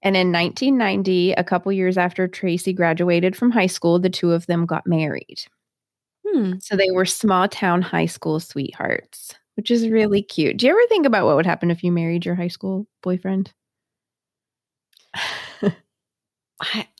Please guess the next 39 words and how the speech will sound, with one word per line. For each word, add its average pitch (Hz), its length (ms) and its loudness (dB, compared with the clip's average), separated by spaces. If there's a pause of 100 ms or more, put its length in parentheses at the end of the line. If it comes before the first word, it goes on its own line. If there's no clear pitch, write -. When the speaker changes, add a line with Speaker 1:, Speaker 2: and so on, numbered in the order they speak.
Speaker 2:
I 190 80 -4
have 190 240 -4
to 202 80 -6
say 185 220 0
no. 170 580 -2
'Cause 233 120 2
Speaker 1:
Yeah. 226 100 6
Speaker 2:
I 185 40 4
don't, 190 240 2 (720)
I 185 60 -2
mean, 185 160 4
I 180 60 4
dated 180 320 0
somebody 180 240 2
for, 175 120 -4
like, 151 200 -2
two 190 220 -4
years 160 580 -2
or 165 40 -12
something, 147 500 -6
and 156 140 -6
I 151 100 -6
Speaker 1:
Yeah. 180 240 2
Speaker 2:
feel 151 80 -6
that, 156 200 -10 (140)
uh, 180 100 -8 (440)
Speaker 1:
Would 185 200 2
we 185 140 4
still 170 320 0
be - 200 -10
true 160 240 -4
crime 160 320 -6
podcasters? 170 840 -8 (240)
I 147 140 -4
don't 135 220 -10
know. - 160 -20 (720)
You 220 100 2
never 208 320 2
know. - 120 -2